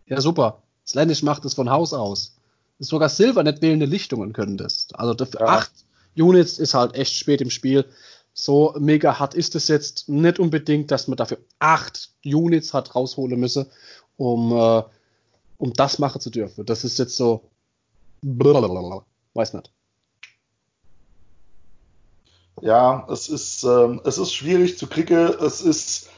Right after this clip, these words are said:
Speaker 2: sagen wir so, für, für eine Unit, die von Haus aus nicht kann, wobei es gibt genug Units, auch bei Korn,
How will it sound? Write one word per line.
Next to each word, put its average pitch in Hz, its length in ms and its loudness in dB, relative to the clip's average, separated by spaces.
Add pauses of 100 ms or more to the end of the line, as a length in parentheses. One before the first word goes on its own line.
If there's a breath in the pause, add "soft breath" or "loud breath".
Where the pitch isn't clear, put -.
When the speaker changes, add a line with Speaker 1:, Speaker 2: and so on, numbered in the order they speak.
(260 soft breath)
Speaker 2:
sagen 143 200 4
wir 156 60 4
so, 175 240 2
für, 147 320 0
für 147 280 -4 (640)
eine 147 240 -4
Unit, 170 260 -4
die 156 200 -4 (180)
von 139 220 -8
Haus 143 280 0
aus 143 300 0 (520)
nicht 143 540 -2
kann, 160 720 -4 (220)
wobei 143 280 4
es 143 140 -2
gibt 196 180 -8
genug 165 280 -2
Units, 175 420 -4
auch - 120 -2
bei 135 140 0
Korn, 151 520 0